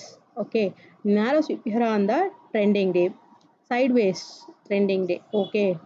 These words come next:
இதை வச்சு தான் நீங்க வந்து ஒரு நாளை டிசைட் பண்ணிக்கலாம். இன்னைக்கு market movement நிறைய இருக்குமா அப்படி, இல்லையா அப்படின்றத. அதுக்கு அடுத்தது வந்து பாத்தீங்க அப்படின்னா வந்து, இந்த,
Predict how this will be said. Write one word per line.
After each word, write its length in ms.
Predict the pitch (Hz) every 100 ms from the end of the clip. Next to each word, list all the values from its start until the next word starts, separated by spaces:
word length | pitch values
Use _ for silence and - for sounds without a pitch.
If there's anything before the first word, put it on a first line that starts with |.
| -
இதை 180 | 226 226
வச்சு 220 | 214 220
தான் 140 | 262
நீங்க 280 | 285 226 202
வந்து 300 | 190 208 294
ஒரு 180 | 233 202
நாளை 280 | 196 196 240
டிசைட் 340 | 214 202 226
பண்ணிக்கலாம். 440 | 208 190 180 170 - - - _
இன்னைக்கு 320 | - 240 233 208
market 380 | 196 226 240 214
movement 320 | 208 208 196 196
நிறைய 260 | 185 202
இருக்குமா 580 | 196 190 190 185 180 170
அப்படி, 540 | - 202 175 180 190 196
இல்லையா 580 | 214 202 185 180 180 175
அப்படின்றத. 460 | 180 175 160 170 - - _ _ _ _ _ _ _ _ _ _ _ _ _ _ _ _ _
அதுக்கு 280 | 240 311 320
அடுத்தது 360 | 254 214 233 226
வந்து 180 | 214 208
பாத்தீங்க 360 | 202 180 196
அப்படின்னா 440 | 196 175 180 180 185
வந்து, 280 | 180 196
இந்த, 320 | 233 247 311